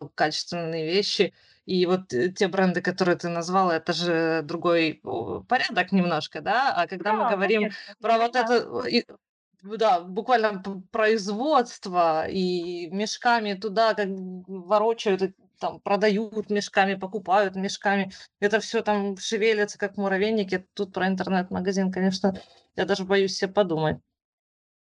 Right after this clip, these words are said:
Speaker 2: <laughs> Ну, опять-таки, знаешь, глаза боятся, руки делают. Ну,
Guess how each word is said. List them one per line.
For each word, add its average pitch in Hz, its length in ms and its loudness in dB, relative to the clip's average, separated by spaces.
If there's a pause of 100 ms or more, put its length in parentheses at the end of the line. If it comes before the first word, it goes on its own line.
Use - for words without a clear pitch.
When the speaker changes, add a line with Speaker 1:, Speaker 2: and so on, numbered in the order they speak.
(100)
Speaker 2:
<laughs> - 1300 -4
Ну, 311 160 2
опять-таки, 226 680 0
знаешь, 233 260 0
глаза 233 320 0
боятся, 254 520 0
руки 220 280 -4
делают. 190 480 0 (1120)
Ну, 196 300 -4